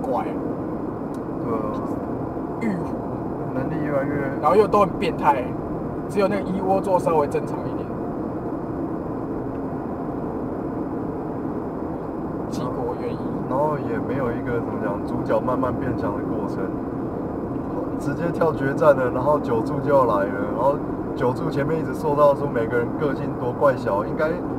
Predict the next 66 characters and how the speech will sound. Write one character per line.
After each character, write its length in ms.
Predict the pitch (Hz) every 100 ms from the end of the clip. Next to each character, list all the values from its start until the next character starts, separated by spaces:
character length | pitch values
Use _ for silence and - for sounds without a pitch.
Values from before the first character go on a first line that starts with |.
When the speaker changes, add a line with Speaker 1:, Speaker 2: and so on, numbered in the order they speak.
| -
Speaker 2:
读 120 | 160
者 140 | 175 143
就 80 | 170
会 60 |
想， 120 | 147 - - -
这 80 | 240
种 100 | 185
怪 140 | -
小 200 | 170 127
的 100 | 135
人 140 | 127 123
他 120 | 185
应 80 | 185
该 120 | 190
很 80 | 123
强 240 | 139 107
吧？ 160 | - 117 135
就 160 | 160 143 - - -
Speaker 1:
结 100 | 180
果 100 | 180
没 220 | 143 139
有， 60 | 135
我 80 | 135 -
们 40 | 147 - -
被， 80 | 196
被 120 | - 202
杀 360 | - 196 175
歪。 240 | 165 156 147
Speaker 2:
应 160 | -
该 160 | 240 233
是 120 | 233
说 200 | 233 226
他 160 | 226 220
对 200 | 233 -
一 80 |
般 240 | - 190 190
的 120 | 170
鬼 340 | 143 135 117 107
是 180 | - 151
很 180 | 123
强 220 | - 113 104
啊， 180 | 92 -
可 60 | 101
是 180 | 95 101 - - - - - - -
他 80 | 190
没 80 |
有 80 | 220
这 80 | 143
个 120 | 165
铺 240 | 151 - -
陈， 200 | 143 110
你 160 | - -
知 60 |
道， 180 | 127 123
然 80 | -
后 80 | 151
直 120 | -
接 160 | 156 160
来 160 | 147 117
就 80 |
是 80 | 139
强 240 | - 123 -
者 100 | 113 104
对 120 | 131
强 260 | 120 110
者， 80 | -